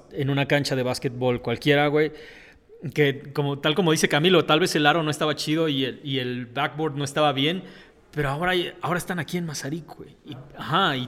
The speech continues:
te habla de, de exactamente de eso, cabrón. Ahora, ok,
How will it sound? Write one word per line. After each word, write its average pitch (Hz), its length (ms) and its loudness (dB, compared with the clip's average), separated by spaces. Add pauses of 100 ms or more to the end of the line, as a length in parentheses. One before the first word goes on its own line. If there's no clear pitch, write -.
te 160 80 0
habla 208 360 4
de, 147 300 -10
de 165 100 -4
exactamente 233 600 -2
de 196 140 4
eso, 202 260 -4
cabrón. 113 300 -12 (340)
Ahora, 185 300 6
ok, 170 100 4